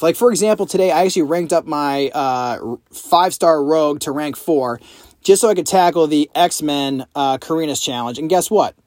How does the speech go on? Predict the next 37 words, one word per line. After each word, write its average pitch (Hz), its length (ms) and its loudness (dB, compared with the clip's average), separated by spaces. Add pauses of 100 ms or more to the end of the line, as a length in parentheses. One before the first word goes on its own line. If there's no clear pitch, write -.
(380)
It 277 60 0
was 269 140 4
a - 20 6
lot 240 200 6
of 208 60 -6
fun, 175 280 2
and 151 120 -4
I 180 80 2
really 208 500 4 (880)
like 165 300 4
Rogue 175 320 4
as 147 220 -2
a 127 80 -2
character 196 680 4 (380)
in 185 100 -2
the 180 80 0
game. 180 240 -2
She's 151 140 -6
a 139 40 0
lot 160 220 2
of 160 60 -4
fun, 160 400 0 (720)
can 151 140 -2
deal 156 180 4
a 143 40 2
bunch 165 200 2
of 160 40 -4
damage. 147 460 -2 (420)
She's 156 220 -2
sneaky 190 420 0
in 175 60 0
terms 175 240 -2
of, 151 80 -2
like, 151 140 2
cheesing 160 440 0
certain 131 440 -4
things. 127 480 -8